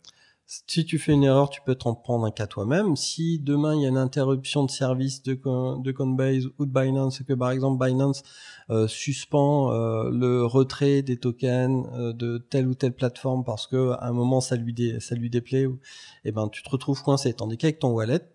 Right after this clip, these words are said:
tu peux faire intégralement toutes les opérations que, que tu peux. Euh, l'autre point important concernant la blockchain, c'est qu'elle est permissionless, c'est-à-dire que, euh, la, la blockchain, celle qui est, euh,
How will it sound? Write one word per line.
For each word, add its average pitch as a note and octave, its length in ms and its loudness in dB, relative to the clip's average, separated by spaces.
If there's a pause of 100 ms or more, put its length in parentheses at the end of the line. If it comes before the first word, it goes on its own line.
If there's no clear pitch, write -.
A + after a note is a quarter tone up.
tu - 120 -10
peux A2+ 140 -4
faire C3+ 300 -2
intégralement C3 840 -2
toutes F#3+ 220 -4
les D3 100 2
opérations C3 480 -4 (160)
que, B2 300 -4
que C3 80 -14
tu - 160 -16
peux. - 140 -14 (920)
Euh, A#2 320 0 (760)
l'autre D#3 380 2
point G3 280 2
important F3+ 380 0
concernant C3+ 560 0
la C3 140 2
blockchain, A#2+ 420 -2
c'est F#3+ 160 -8
qu'elle B2+ 180 -4
est B2+ 60 -2
permissionless, C#3 1000 -2
c'est-à-dire C3 540 -2
que, - 120 -2
euh, B2+ 320 -2
la, A#2+ 200 -2
la B2+ 140 2
blockchain, C3 440 0
celle A2+ 240 -6
qui A#2 280 -6
est, A2+ 100 -4
euh, A2 240 -6